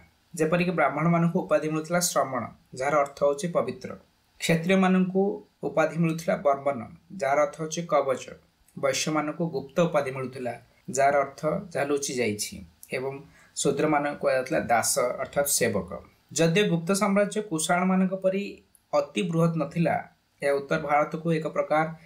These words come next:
ରାଜନୈତିକ ଏକତା ଓ ସ୍ଥିରତା ପ୍ରଦାନ କରିଥିଲା। ଏହି ସାମ୍ରାଜ୍ୟ ପାଖାପାଖି ତିନିଶହ ପଇଁତିରିଶ ଏଡିରୁ ଚାରିଶହ ପଞ୍ଚାବନ ଏଡି ପର୍ଯ୍ୟନ୍ତ ଶାସନ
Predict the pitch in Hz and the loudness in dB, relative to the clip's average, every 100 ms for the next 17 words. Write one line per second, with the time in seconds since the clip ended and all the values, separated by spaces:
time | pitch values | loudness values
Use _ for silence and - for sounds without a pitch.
0 | - _ - 135 143 165 170 165 170 - | -20 _ -2 2 4 4 4 4 2 2
1 | 139 165 160 180 190 156 160 - 156 156 | 0 2 2 2 0 -4 -6 -4 -2 2
2 | 156 143 127 127 113 101 104 80 - - | 2 0 0 -2 -4 -8 -6 -6 -6 -12
3 | _ _ 165 165 190 196 220 196 - 143 | _ _ 0 4 4 4 2 0 0 0
4 | 175 170 170 180 185 190 - _ _ _ | 0 0 0 0 -2 -2 -10 _ _ _
5 | - 170 170 214 - 165 165 170 190 156 | 2 4 4 0 0 0 0 0 0 0
6 | 143 175 196 - - - 139 - 175 156 | 0 0 -2 -8 -6 2 4 4 0 0
7 | 139 - 156 165 156 - 139 139 131 135 | -2 2 0 2 -2 -6 -8 -8 -10 -8
8 | - 127 - | -4 -2 -4